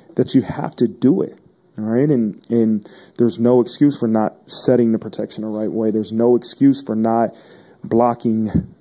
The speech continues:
the guy that we've worked in practice. You see him come in, you gotta block him. There's no excuse for having bad fundamentals. And, and those are all things. And that's why I wanna make sure I understand it's not just one thing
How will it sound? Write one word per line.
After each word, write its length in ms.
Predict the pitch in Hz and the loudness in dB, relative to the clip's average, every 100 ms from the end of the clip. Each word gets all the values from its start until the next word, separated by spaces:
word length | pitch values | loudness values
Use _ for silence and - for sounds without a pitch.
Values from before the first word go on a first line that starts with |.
| - | -12
the 100 | - | -6
guy 320 | 98 113 113 | 0 2 2
that 240 | 110 104 98 - _ - | 2 0 -4 -14 _ -10
we've 240 | 104 110 101 | -2 0 2
worked 300 | 117 117 120 | 2 2 -2
in 80 | |
practice. 380 | 104 120 120 104 | 0 -2 -2 -4
You 80 | 110 | -6
see 180 | - 120 | 0 0
him 120 | 110 | 0
come 280 | - 120 117 | -2 -2 0
in, 240 | 110 98 | 0 -2
you 80 | 104 | 0
gotta 180 | 117 110 | 0 0
block 300 | 104 185 - | 0 -2 -4
him. 260 | - - - | -10 -10 -10
There's 400 | 92 95 113 107 | -6 -2 -2 0
no 160 | 131 | 0
excuse 340 | 117 - 139 135 | 0 0 0 2
for 180 | 117 104 - - | -4 -4 -10 -18
having 340 | - 117 110 104 | -4 -2 -2 -2
bad 300 | 117 117 110 | -2 -2 -4
fundamentals. 800 | 113 113 107 120 - 98 95 - | -6 -2 0 0 0 -4 -10 -10
And, 280 | 120 113 110 | -4 -2 -2
and 180 | 123 127 | -2 2
those 220 | 151 156 | 2 4
are 100 | 127 | 4
all 240 | 135 165 | 4 2
things. 800 | 160 - 120 110 98 - - - - | 0 0 2 2 -2 -8 -18 -16 -2
And 60 | |
that's 140 | 135 139 | -2 2
why 120 | 143 | 2
I 20 | |
wanna 200 | 131 131 | 4 2
make 200 | 123 123 | 2 0
sure 140 | - 117 | -2 -4
I 20 | |
understand 340 | 110 147 151 | -4 -4 -2
it's 140 | 110 113 | -2 0
not 340 | 120 123 110 | 0 0 -4
just 260 | 117 131 - | 0 0 0
one 460 | 101 110 135 139 | -2 0 2 0
thing 600 | 113 135 139 123 110 110 | -2 2 2 2 0 -4